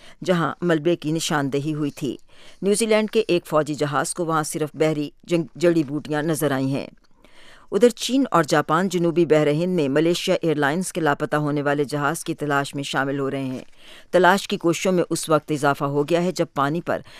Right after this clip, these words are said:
کچھ بڑے حجم کی چیزیں نظر آنے کی اطلاعات ملی ہیں۔ آسٹریلیا کے وزیر اعظم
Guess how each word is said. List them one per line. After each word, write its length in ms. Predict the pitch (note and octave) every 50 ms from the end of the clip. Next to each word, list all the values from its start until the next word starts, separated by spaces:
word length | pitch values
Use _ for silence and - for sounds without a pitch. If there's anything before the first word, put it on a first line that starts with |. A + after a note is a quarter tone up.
| - -
کچھ 200 | - - - -
بڑے 220 | D3 D#3+ E3+ F#3 F#3
حجم 320 | D#3+ D#3+ D#3 - F3+ F3+
کی 140 | D#3+ - D#3+
چیزیں 320 | - - D#3 C#3 D#3 E3+
نظر 240 | E3 D#3 C#3 - D3 - -
آنے 260 | - D3 D3+ E3+ F#3
کی 160 | - - D3+ -
اطلاعات 520 | - - _ - D3 D3 C#3 C3+ C3+ -
ملی 240 | D#3+ D#3+ C#3+ B2+ C3+
ہیں۔ 240 | C3+ C#3 A2+ D2 - - - - - - -
آسٹریلیا 460 | - - E3 - - F#3 F#3+ G3 A#3 A3+
کے 140 | - G#3
وزیر 340 | D#3+ D#3+ C#3 D#3 D#3 D3 D#3
اعظم 260 | D3 C#3+ C#3 - G3+